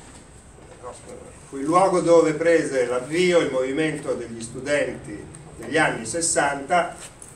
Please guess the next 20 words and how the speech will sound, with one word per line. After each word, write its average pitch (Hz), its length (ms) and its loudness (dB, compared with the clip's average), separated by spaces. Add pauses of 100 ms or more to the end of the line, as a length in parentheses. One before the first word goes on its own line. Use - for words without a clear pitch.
(760)
perché 147 360 -4
fu 175 140 -2
la, - 160 0
appunto, - 520 -12
fu - 80 -14
la 131 120 -4
prima 202 360 2
università 170 920 4
occupata 156 680 2
dagli 123 480 -2
studenti. 147 760 -4 (680)
Come 208 360 4
mai 175 540 6
un'università 151 920 -2
della 156 280 0
California 147 840 2 (760)
ha, 135 720 -2
ha 98 220 -14 (1300)
usato 131 480 -2
il 120 160 -10